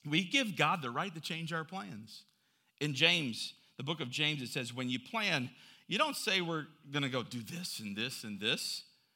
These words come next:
Say, say, 'We're going to do this, this, and this if it's the Lord's will.'" In other words, I give God the right to change my plans anytime, and he does. Amen?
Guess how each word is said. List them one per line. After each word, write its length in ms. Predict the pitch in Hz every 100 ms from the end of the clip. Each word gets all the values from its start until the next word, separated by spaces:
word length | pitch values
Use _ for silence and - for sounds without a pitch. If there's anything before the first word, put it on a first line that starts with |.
| _ _ _ -
Say, 300 | - 233 220
say, 220 | 147 220
'We're 160 | 247 208
going 260 | 185 190 185
to 100 | 160
do 200 | 156 165
this, 260 | 160 202
this, 240 | 160 175 -
and 80 | 151
this 160 | 160 -
if 540 | 254 277 175 - - - _ _ -
it's 180 | 135
the 120 | - 143
Lord's 340 | 135 131 120
will.'" 320 | 131 107 - 104 _ _ _ _ _ _ _ -
In 80 |
other 180 | 226 247
words, 340 | 196 175 156 - - - -
I 200 | 233 311 262
give 360 | 320 269 185
God 280 | 226 240 233
the 100 | 196
right 260 | 185 214 214
to 60 |
change 340 | 170 214 190 165
my 160 | 170
plans 380 | 226 185 156 139 -
anytime, 680 | 190 214 185 131 135 104 101 -
and 120 | 196 202
he 160 | 277
does. 640 | 277 240 208 110 92 - - - _ _ _ _ -
Amen? 320 | 143 147 165